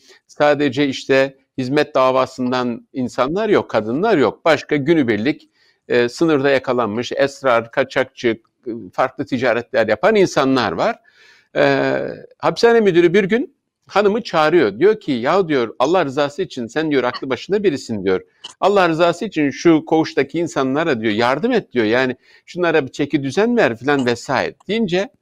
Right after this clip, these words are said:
hanım patlıyor. Diyor ki, "Ya müdür bey," diyor, "Allah aşkına," diyor, "ya ben Allah rızası için çalıştığımdan dolayı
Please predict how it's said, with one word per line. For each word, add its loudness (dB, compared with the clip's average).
hanım 0
patlıyor. 0
Diyor 2
ki, -6
"Ya 2
müdür 0
bey," 2
diyor, 2
"Allah -2
aşkına," -4
diyor, 0
"ya -2
ben 0
Allah 0
rızası -4
için -6
çalıştığımdan 2
dolayı 6